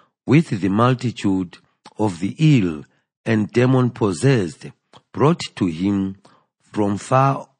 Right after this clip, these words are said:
for healing. Mark chapter six, verses fifty-three to fifty-six. Luke is careful to emphasize that Peter heals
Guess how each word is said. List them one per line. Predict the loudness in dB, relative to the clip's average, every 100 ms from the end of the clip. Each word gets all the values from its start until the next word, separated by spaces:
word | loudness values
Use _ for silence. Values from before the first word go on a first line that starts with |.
| _ _ _ _
for | -2 0
healing. | 0 2 4 4 2 0 -8 _ _ _ _ _ _ _
Mark | 0 2 2 0 -20 _ _ _
chapter | -4 -4 -2 -6
six, | -2 -4 -4 -16 -16 _ _ _
verses | -2 -2 -2 -6 -6 -14 _
fifty-three | -4 -4 -2 -6 -2 -4 -4
to | -8
fifty-six. | -8 -6 -8 -12 -10 -8 -10 -14 -20 _ _ _ _ _ _ _ _ _ _
Luke | 0 2 2 -4 -4
is | -2 -2
careful | -2 0 2 0 -2 -2 -4 _ _ _ _ _ -6
to | -2
emphasize | 2 2 2 -2 0 0 0 -2
that | -4 -4 -2
Peter | -4 0 -2
heals | 2 4 4 2 -2 -12